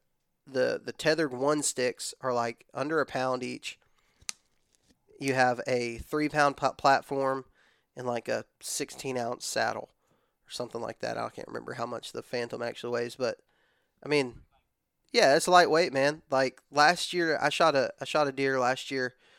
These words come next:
uh, and I had all my filming equipment, all my saddle gear, and everything, and I packed that deer out in my pack. Um, like, to me, that's pretty freaking cool.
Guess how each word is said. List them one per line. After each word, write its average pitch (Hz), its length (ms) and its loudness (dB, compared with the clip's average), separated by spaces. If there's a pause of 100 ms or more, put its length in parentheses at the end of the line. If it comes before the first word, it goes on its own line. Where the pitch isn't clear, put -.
(440)
uh, 127 300 2 (140)
and 127 480 0
I - 60 -2
had 123 160 0
all 175 220 8
my 185 120 4
filming 160 340 2
equipment, 135 480 -2
all 143 180 6
my 147 120 4
saddle 135 340 4
gear, 127 440 -4 (440)
and 123 120 -4
everything, 135 540 0
and 120 80 -4
I 120 60 -4
packed 135 360 0
that 131 200 -2
deer 127 240 0
out 120 280 0
in 123 100 -8
my 120 100 -6
pack. - 440 -8 (680)
Um, 110 440 -4 (1000)
like, 123 240 -2 (1400)
to 165 100 -4
me, 147 480 0 (580)
that's 147 220 2
pretty 135 260 -6
freaking - 300 -12
cool. - 280 -10